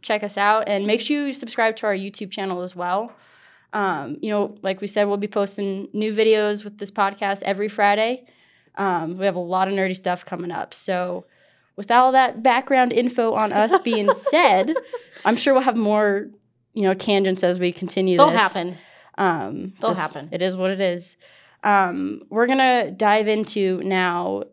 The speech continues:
Speaker 1: the epic
Speaker 2: <laughs> Is it
Speaker 1: Crisis
Speaker 2: epic or
Speaker 1: on
Speaker 2: is it
Speaker 1: Infinite Earths crossover with the C W.
Speaker 2: Okay, but is it epic or is it just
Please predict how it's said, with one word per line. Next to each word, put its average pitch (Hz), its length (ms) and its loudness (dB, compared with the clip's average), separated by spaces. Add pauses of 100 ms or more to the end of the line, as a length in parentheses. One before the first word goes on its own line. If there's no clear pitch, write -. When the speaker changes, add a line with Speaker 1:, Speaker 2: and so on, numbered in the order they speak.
Speaker 1:
the 190 480 -4 (300)
epic 233 640 2 (340)
Speaker 2:
<laughs> - 340 -20
Is 240 120 2
it 240 40 6
Speaker 1:
Crisis 269 460 8
Speaker 2:
epic - 140 -2
or 226 160 6
Speaker 1:
on 233 60 8
Speaker 2:
is 220 120 0
it 220 200 4
Speaker 1:
Infinite 247 340 -2
Earths 220 400 2 (120)
crossover 202 680 4
with 185 200 -2
the 190 60 -4
C 196 260 -6
W. 185 600 -2
Speaker 2:
Okay, 202 160 0
but 196 140 -2
is 196 100 -2
it 190 140 -4
epic 214 400 -4
or 185 60 -2
is 175 140 -6
it 170 120 -6
just - 400 -12